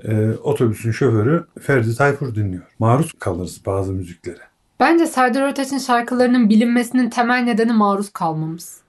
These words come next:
Speaker 2: Kimse açıp
Speaker 1: <laughs>
Speaker 2: dinlemiyor ama herkes sözleri ezbere ya.
Speaker 1: Evet. Ya o, o, o işin başka bir boyutu. O dönemsel müziktir. Mesela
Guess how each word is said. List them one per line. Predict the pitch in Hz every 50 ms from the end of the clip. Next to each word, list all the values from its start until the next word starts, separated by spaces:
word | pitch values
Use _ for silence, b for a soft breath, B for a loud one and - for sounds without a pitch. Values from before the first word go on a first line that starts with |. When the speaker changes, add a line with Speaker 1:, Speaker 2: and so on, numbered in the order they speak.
| _ _
Speaker 2:
Kimse | - - 349 392 392 - 339
açıp | 294 - 269 - - 370 349 - -
Speaker 1:
<laughs> |
Speaker 2:
dinlemiyor | 302 302 311 330 320 349 349 381 349 320 311 311
ama | 330 339 349 349
herkes | 359 381 427 427 - 349 320 269 - -
sözleri | 311 302 277 240 294 302 285
ezbere | 247 254 247 220 220 226 254 254 254 262
ya. | 247 214 185 - 165 170
Speaker 1:
Evet. | 170 143 117 - - 415 - - 466 -
Ya | 262 240
o, | 208 220 247 262 240 - - -
o, | 214 240 240 214 180 190 185 - 202
o | 208 254 269 262 233
işin | 175 - 175 156 151
başka | 156 165 156 - 202 190 165 135
bir | 113
boyutu. | 104 95 92 - 160
O | 196 220 185 160
dönemsel | 165 165 170 180 175 175 - 208 202 185
müziktir. | 143 117 98 92 90 - - 98
Mesela | 113 135 160 165 160 170 165 156 151 - -